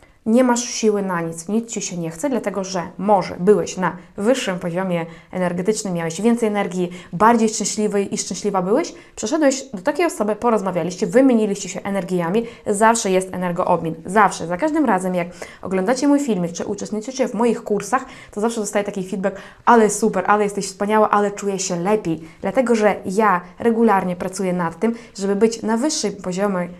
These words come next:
energetycznym, jakby magicznie, dziwnie to nie zabrzmi-, nie zabrzmiało. Prostymi słowami, po prostu staram się być szczęśliwa i tym szczęściem zarażać, czyli tym szczęściem Was inspirować i wtedy oglądając moje filmiki, czy będąc na moich kursach,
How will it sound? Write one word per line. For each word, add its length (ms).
energetycznym, 800
jakby 400
magicznie, 440
dziwnie 220
to 120
nie 140
zabrzmi-, 280
nie 160
zabrzmiało. 520
Prostymi 340
słowami, 440
po 80
prostu 280
staram 280
się 180
być 320
szczęśliwa 600
i 60
tym 200
szczęściem 460
zarażać, 480
czyli 220
tym 140
szczęściem 440
Was 260
inspirować 760
i 80
wtedy 240
oglądając 600
moje 160
filmiki, 400
czy 160
będąc 520
na 60
moich 240
kursach, 460